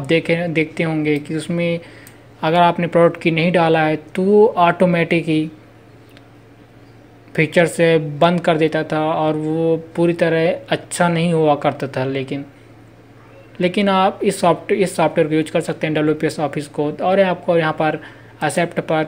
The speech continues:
कंटिन्यू पर क्लिक कर देना है। तो ये देखेंगे ये ओपन हो चुका है। यहाँ पर आप प्लस का निशान दिख रहा है, इस पर आप क्लिक करना है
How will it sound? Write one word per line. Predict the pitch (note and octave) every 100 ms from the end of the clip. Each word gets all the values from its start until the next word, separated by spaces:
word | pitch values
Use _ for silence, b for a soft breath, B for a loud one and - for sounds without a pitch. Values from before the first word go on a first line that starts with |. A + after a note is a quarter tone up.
| - - -
कंटिन्यू | - D3+ D#3 D#3
पर | D#3
क्लिक | D3+ E3 E3+
कर | F3
देना | D#3+ E3 D#3+
है। | D#3 D#3
तो | D#3 - - - - - E3+
ये |
देखेंगे | D#3 D#3 E3 E3+
ये | E3 E3 G3+ D#3+
ओपन | D#3 E3+
हो | E3+ D#3
चुका | D#3 D3+
है। | D3+
यहाँ | D#3 D#3
पर | D#3
आप | D3+ D3+ D3 - - - - - - - - -
प्लस | D#3 -
का | D#3
निशान | D3+ D3+ D#3+
दिख | D#3
रहा | D#3
है, |
इस | D3+
पर | - D3+
आप | C#3+ -
क्लिक | E3 E3+
करना | E3+ D#3 D3+
है | D3+